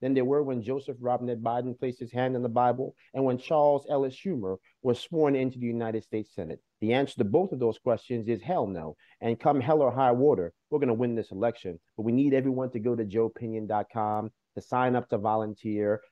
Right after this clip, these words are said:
to help us make the phone calls, because if we get our name I D where it needs to be, he doesn't have a chance in getting the people he's harmed over these last twenty-four years to give him another six years in D C and the honor of being the longest serving senator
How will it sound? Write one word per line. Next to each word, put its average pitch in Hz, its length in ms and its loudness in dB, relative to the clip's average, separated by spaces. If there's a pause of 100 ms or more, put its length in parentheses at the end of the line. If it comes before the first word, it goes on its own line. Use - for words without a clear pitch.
(100)
to 120 60 -8
help 147 340 0
us 135 160 -2
make 120 220 -4
the 101 80 -8
phone 156 300 2
calls, 82 440 -4 (220)
because 107 260 -2
if 107 100 -2
we 107 60 -4
get 143 200 4
our 160 160 0
name 143 280 0
I 139 100 -4
D 131 240 -4
where 123 180 0
it 120 80 -2
needs 170 280 -6
to 95 100 -12
be, 80 280 -10 (260)
he 160 100 6
doesn't 131 240 4
have 117 240 0
a 104 60 0
chance 135 500 -2 (240)
in 120 160 -2
getting 117 280 2
the 104 80 -2
people 147 360 -4
he's 113 200 -4
harmed 101 440 -2 (280)
over 123 200 2
these 107 200 -2
last 101 320 0
twenty-four 101 400 -4
years 92 400 -2 (180)
to 127 60 -6
give 123 180 0
him 107 80 -2
another 98 280 -4
six - 380 -6
years 85 420 -4 (240)
in 117 200 -2
D 104 160 -4
C 101 420 -4 (220)
and 101 180 -2
the 101 100 0
honor 123 340 2
of 95 160 0
being 107 200 -2
the 101 100 -2
longest 104 460 -2
serving 95 280 -6
senator 85 500 -6